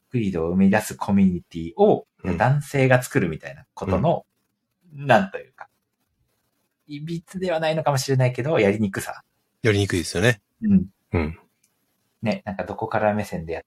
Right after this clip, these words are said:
Speaker 1: てんだみたいな
Speaker 2: うん。
Speaker 1: 感じになんかややもする。ただそれはなんか、あの、話してると、まあ、そんなの気にしないで、あのね、両方からやればいいんじゃないですかっていう、あの、
Speaker 2: うん。
Speaker 1: お話もいただくので、まあ、そうかなとも思ってるんですけど、
Speaker 2: うん。
Speaker 1: まあ、とはいえ、
Speaker 2: うん。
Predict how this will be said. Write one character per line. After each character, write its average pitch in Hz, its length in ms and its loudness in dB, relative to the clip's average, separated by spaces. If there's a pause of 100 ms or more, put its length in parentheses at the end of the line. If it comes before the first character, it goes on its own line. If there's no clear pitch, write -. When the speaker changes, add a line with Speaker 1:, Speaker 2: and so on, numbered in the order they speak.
Speaker 1:
て 85 80 -8
ん 82 80 -10
だ 78 160 -10
み - 80 -20
た - 60 -20
い - 40 -20 (200)
な 95 60 4
Speaker 2:
う 85 40 4
ん。 73 220 -4 (840)
Speaker 1:
感 92 180 0
じ 82 140 -6
に 90 60 0
な 98 100 4
ん 95 40 -4
か 92 80 -6
や 92 140 0
や 87 100 0
も 82 80 -6
す - 100 -10
る。 - 60 -6
た 214 100 8
だ 196 80 6
そ 220 60 -2
れ 254 80 -4
は 262 180 -2
な 220 120 0
ん - 60 -10
か、 - 220 -4
あ 127 120 2
の、 127 80 2
話 196 220 2
し - 20 -14
て 180 80 -2
る 170 80 -4
と、 208 240 -2
ま 190 160 6
あ、 120 80 -2 (260)
そ 131 80 0
ん 131 40 2
な 127 80 6
の - 80 -2
気 104 120 -8
に 101 80 -4
し 131 100 -8
な 120 80 -2
い 104 80 -2
で、 82 160 -4 (460)
あ 90 120 0
の 82 120 -8
ね、 110 160 -6
両 117 140 4
方 131 100 2
か 110 100 2
ら 85 60 -2
や 87 100 2
れ 90 80 -2
ば 85 100 -4
い - 40 -4
い - 20 -6
ん - 20 -14
じ 82 80 -14
ゃ 80 60 -12
な 78 60 -20
い - 20 -20
で 95 120 -6
す - 60 -20
か 196 100 0
っ - 60 -8
て - 140 -8
い 87 180 -4
う、 - 60 -20
あ 92 100 -6
の、 80 120 -6
Speaker 2:
う 87 80 0
ん。 76 40 -2
Speaker 1:
お 107 40 0
話 92 280 0
も 87 60 -2
い 87 60 -4
た 87 80 0
だ 82 100 -2
く 180 120 -12
の 113 100 -8
で、 180 200 -4
ま 185 100 8
あ、 147 40 6
そ 151 100 2
う 98 40 4
か 98 80 6
な 151 100 4
と - 140 -2
も 82 80 -4
思 85 140 -4
っ - 60 -20
て - 80 -14
る 78 120 -18
ん - 60 -20
で - 60 -20
す - 120 -20
け 131 80 -8
ど、 165 140 2
Speaker 2:
う - 20 0
ん。 - 20 0
Speaker 1:
ま 170 140 4
あ、 - 20 -18
と 196 80 -2
は 196 100 4
い 196 140 0
え、 185 60 0
Speaker 2:
う - 40 -6
ん。 - 40 -20